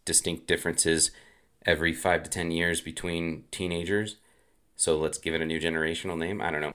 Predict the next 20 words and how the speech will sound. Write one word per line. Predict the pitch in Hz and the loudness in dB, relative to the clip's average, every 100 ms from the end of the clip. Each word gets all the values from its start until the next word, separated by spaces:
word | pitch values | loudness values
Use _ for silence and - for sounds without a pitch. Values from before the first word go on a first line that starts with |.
| - | 4
Maybe | 101 107 | 6 8
it's | 101 | 8
more | 98 85 | 6 6
complex | 90 85 80 76 - | 4 4 4 4 2
than | 76 | 4
that, | 78 78 | 4 2
and | 78 | 0
I'm | 80 | 0
the | 76 | 2
simple-minded | - 76 78 76 76 - | 0 0 -2 -4 -6 -6
fool | 76 76 | -2 0
here. | 76 73 - - | 2 0 0 -2
It's | - - _ _ - | -2 -4 _ _ 2
definitely | 82 76 76 | 4 2 -2
possible. | - - - - - - - - - | 0 2 0 -2 -12 -14 -18 -18 6
Regardless, | 110 101 90 87 85 - - | 12 12 12 10 6 6 2
the | 90 101 92 90 90 | -2 0 2 2 4
idea | 92 98 85 | 6 6 4
behind | 85 90 | 4 4
this | 85 - - | 6 6 6